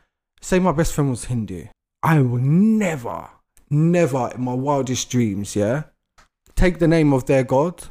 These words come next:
and, and, and spit it out my mouth. I would never do that. Like, I would never, because that is one person's, like, personal choice.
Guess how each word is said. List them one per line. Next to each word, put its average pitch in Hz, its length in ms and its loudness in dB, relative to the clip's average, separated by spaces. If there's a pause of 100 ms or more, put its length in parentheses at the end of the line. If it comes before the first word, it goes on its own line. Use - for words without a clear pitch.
(380)
and, 131 240 0
and, 117 360 -6
and 117 220 -6
spit - 360 2
it - 20 0
out 120 320 -4
my 113 140 -8
mouth. 101 200 -8
I 143 60 -2
would 143 180 2
never 170 380 2
do 123 220 0
that. 101 240 -6
Like, 123 240 -8
I - 20 -2
would 135 180 0
never, 113 360 0
because - 320 -8
that 117 160 -2
is 110 140 -10
one 127 220 -2
person's, 117 680 -6
like, 104 320 -12
personal 135 520 -4
choice. 110 400 -6